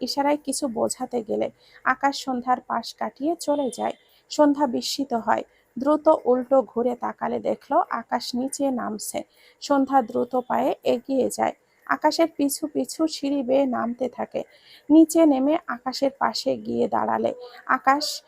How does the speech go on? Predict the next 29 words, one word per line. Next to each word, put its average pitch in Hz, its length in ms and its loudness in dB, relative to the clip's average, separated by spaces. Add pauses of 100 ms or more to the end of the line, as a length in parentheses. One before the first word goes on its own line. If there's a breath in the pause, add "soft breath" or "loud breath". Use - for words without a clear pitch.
(380 soft breath)
এ-, 262 160 0 (220)
এবারেও 302 600 6 (100)
সন্ধ্যাকে 262 760 -2
না 233 280 0
দেখার 226 440 -2
ভান 240 280 -4
করে - 300 -4 (360 loud breath)
সন্ধ্যাকে 262 540 0
পাশ 240 400 -2
করে 247 280 -2
বাইরের 226 400 -2 (100)
দিকে 220 300 -4
যায়। 226 220 -2 (360 soft breath)
আসমানি 277 480 0
নওয়ান 240 360 0
ছেলের 254 400 -2
কাজ 226 480 -2
দেখে 262 600 2
বলেন, 220 340 -2 (460 loud breath)
"আকাশ 294 380 2
জান্নাতের 285 420 0 (140)
সাথে 285 520 0
এরকম 302 380 2
করতাছো - 540 -4
কেন?" 226 280 -2 (360 soft breath)
আকাশ 247 440 0
গম্ভীর 240 440 -2
গলায় 214 320 0
বলে, 208 260 -4